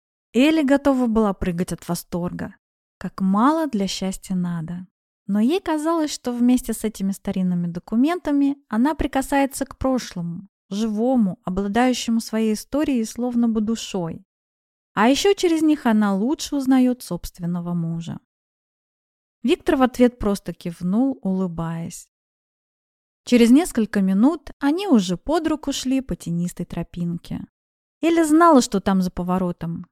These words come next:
Красивая старинная беседка, а рядом совсем маленький пруд. Виктор буквально только пару дней назад показал ей это место, и теперь оно стало ее любимым в саду. Заросшая плющом и диким виноградом, беседка словно отгораживала их от всего света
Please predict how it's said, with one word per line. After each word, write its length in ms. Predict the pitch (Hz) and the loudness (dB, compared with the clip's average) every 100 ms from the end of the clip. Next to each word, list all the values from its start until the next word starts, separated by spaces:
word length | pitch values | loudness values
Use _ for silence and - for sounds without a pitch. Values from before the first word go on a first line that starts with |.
| _ | _
Красивая 580 | 202 196 - 196 175 175 | -4 -4 -4 -4 -4 -8
старинная 560 | - 175 175 170 165 | -8 -6 -4 -6 -6
беседка, 760 | 170 180 - 320 330 - 277 277 - | -8 -8 -2 -2 -2 -4 -4 -4 -4
а 120 | 196 | 0
рядом 520 | 240 330 302 294 294 | 2 2 2 0 -2
совсем 420 | - 196 - 349 | -6 -6 -4 0
маленький 440 | 294 277 269 262 254 | 4 4 4 2 -4
пруд. 420 | - 180 - _ _ _ _ _ _ _ _ _ | -6 -6 -8 _ _ _ _ _ _ _ _ _
Виктор 320 | 262 370 339 285 | 0 2 2 2
буквально 520 | 262 254 285 302 269 | 2 2 4 6 6
только 260 | 277 254 | 4 0
пару 280 | 254 262 277 | 2 4 4
дней 160 | 254 254 | 6 8
назад 420 | 262 262 269 240 | 8 6 4 2
показал 380 | 180 185 175 180 | -2 -4 -4 -4
ей 240 | 175 175 | -2 -4
это 160 | 175 180 | -4 -2
место, 640 | 180 175 175 - 156 202 - | -2 -2 -6 -10 -12 -12 -10
и 80 | 185 | -10
теперь 340 | - 220 320 | -4 0 2
оно 240 | 330 285 269 | 4 4 4
стало 480 | 269 247 240 233 233 | 2 0 0 -2 -4
ее 360 | 175 165 170 175 | -6 -4 -2 -2
любимым 480 | 180 175 180 175 | -2 -2 -2 -2
в 60 | 165 | -6
саду. 420 | - 170 170 175 - _ _ _ _ _ | -8 -10 -8 -10 -12 _ _ _ _ _
Заросшая 580 | 202 247 294 311 - 240 | 2 6 6 4 2 0
плющом 480 | 240 233 226 294 254 | 2 0 2 6 8
и 60 | |
диким 320 | 226 233 233 220 | 6 4 2 2
виноградом, 680 | 214 226 247 320 277 233 | 2 2 4 6 6 6
беседка 460 | 214 220 - 320 262 | 6 0 -2 -2 -2
словно 380 | 240 254 277 262 | -2 0 2 2
отгораживала 640 | 233 226 262 285 254 254 | 2 2 0 0 -2 0
их 180 | 254 240 | 0 -2
от 120 | 226 | -8
всего 340 | - - 214 233 | -8 -10 -6 -6
света 720 | - 214 208 185 - 170 | -6 -4 -2 -2 -4 -10